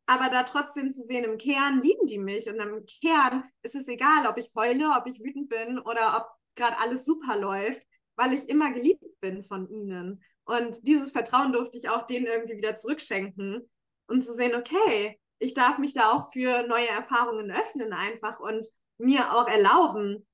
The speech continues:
halt diese Maske dann abzunehmen. Und das hat so viel geswitcht, auch gerade in Verbindung zu meinem Papa zum Beispiel, da einfach diese Maske nach und nach loszulassen. Das ist ein Prozess und das ist vollkommen okay, je nachdem,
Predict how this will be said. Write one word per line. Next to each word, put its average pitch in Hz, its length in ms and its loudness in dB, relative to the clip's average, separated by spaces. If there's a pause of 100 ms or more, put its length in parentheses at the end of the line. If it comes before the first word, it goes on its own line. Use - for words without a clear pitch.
(460)
halt 240 200 2
diese 214 160 -4
Maske 226 400 2
dann 175 180 0
abzunehmen. 180 680 -2
Und 196 120 2
das 214 160 2
hat 233 180 0 (120)
so 269 320 0
viel 240 280 6
geswitcht, 285 640 -2 (380)
auch 233 280 6
gerade 226 280 2
in 233 120 2
Verbindung 240 380 0
zu - 100 -14
meinem 190 160 -6
Papa 254 340 0
zum 196 180 -10
Beispiel, 190 640 -4 (260)
da 220 120 6
einfach 233 260 2
diese 208 240 -6
Maske 226 480 0
nach 214 260 0
und 214 80 -8
nach 190 200 -6
loszulassen. 214 720 -2
Das 262 160 -8
ist 370 160 -8
ein 440 140 0
Prozess 466 400 -2
und 453 100 -4
das 440 160 -4
ist 254 140 -16
vollkommen 277 460 -2
okay, 320 300 0
je 240 140 -6
nachdem, 262 580 -2